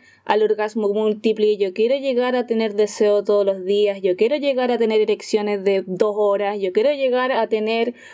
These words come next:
una super eyaculación, yo quiero saber dónde está el punto G, yo quiero el punto P. Un montón de cosas que la gente busca, pero que si no tienes la base, es como difícil de poder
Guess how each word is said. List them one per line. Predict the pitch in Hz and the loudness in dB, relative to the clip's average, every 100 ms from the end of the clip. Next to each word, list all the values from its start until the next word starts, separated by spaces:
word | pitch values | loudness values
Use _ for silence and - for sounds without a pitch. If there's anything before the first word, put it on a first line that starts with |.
| - | -4
una | 208 208 | 0 0
super | 196 - 247 214 | -4 0 0 2
eyaculación, | 208 202 196 196 202 - 208 208 208 | 0 0 0 -2 -2 -2 -2 0 -2
yo | 190 | -2
quiero | 185 247 | -2 -2
saber | 233 220 | -2 -2
dónde | 214 214 | -2 -2
está | 214 | -2
el | 208 | -2
punto | 208 196 202 | -2 0 -4
G, | 196 214 202 | 0 0 2
yo | 202 | 0
quiero | 196 202 | 0 -4
el | |
punto | 196 202 190 190 | -4 -4 -2 -2
P. | 185 208 214 _ | -2 -6 -8 _
Un | - 226 | -2 0
montón | 214 190 - 453 | 0 -4 -4 -2
de | - 523 | -2 -2
cosas | 480 480 480 | -2 -4 -6
que | - | -2
la | 320 | -2
gente | 285 320 370 370 | 0 -2 0 -2
busca, | 247 381 - - 214 - _ _ - | 0 -4 -4 -6 -6 -6 _ _ -2
pero | 240 254 | 0 0
que | 247 262 - | -2 -6 -8
si | - 254 | -4 0
no | 262 359 | 0 0
tienes | 392 403 349 | -2 0 2
la | 294 | 2
base, | 240 392 - 240 220 508 - _ _ _ _ - | 0 -2 -2 -2 -2 -4 -12 _ _ _ _ -2
es | 277 | -2
como | 277 320 302 | 0 -2 0
difícil | 262 247 311 339 - 370 330 | -2 -2 0 2 2 2 2
de | 311 | 2
poder | 277 277 320 | 2 2 0